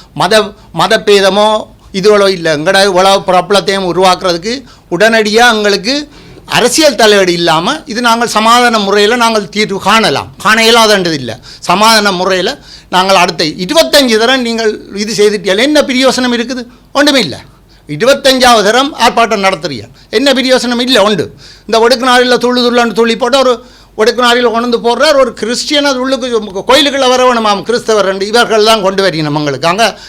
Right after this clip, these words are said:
ஓ, அவ-, ஒரு, ஒரு, ஒரு, ஒரு நல்ல ஒரு அரசியல்வாதியை கொண்டு வந்து போடினா அதுல கிறிஸ்டியன் ஒடுக்குநாரிக்கு வர வேணுமாண்டு.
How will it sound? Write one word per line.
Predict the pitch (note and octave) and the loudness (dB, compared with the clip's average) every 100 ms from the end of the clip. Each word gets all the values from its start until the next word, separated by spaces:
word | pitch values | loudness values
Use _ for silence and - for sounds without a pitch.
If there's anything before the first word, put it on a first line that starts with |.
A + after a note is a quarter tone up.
| - - | -20 -12
ஓ, | - F3 D#3 | -2 -2 -2
அவ-, | E3 D#3+ | -4 -4
ஒரு, | E3+ F3 E3+ - | -2 -2 -2 -6
ஒரு, | E3 D#3+ | -4 -2
ஒரு, | D3+ D3+ D3 D#3+ | -4 -4 -6 -6
ஒரு | E3+ E3 | -8 -4
நல்ல | E3 F3+ G3+ F#3+ | -2 0 2 2
ஒரு | F3+ F3+ F3 F3+ | 2 2 0 -2
அரசியல்வாதியை | F3+ G#3+ B3 A#3 A3 G3+ A#3+ | -2 0 0 2 2 2 0
கொண்டு | A#3 A3 | 0 -2
வந்து | G3+ G3 G3+ | -2 -2 -2
போடினா | G#3 D4 | -2 -4
அதுல | A#3+ A3 | -4 -6
கிறிஸ்டியன் | G3+ B3 - B3+ A#3 | -6 -10 -4 -2 0
ஒடுக்குநாரிக்கு | A3 A3 G#3+ F#3+ F3+ | 0 0 0 0 -2
வர | F3+ F#3 F#3 | 0 2 0
வேணுமாண்டு. | C#3+ A#2 F#2+ | -2 -8 -14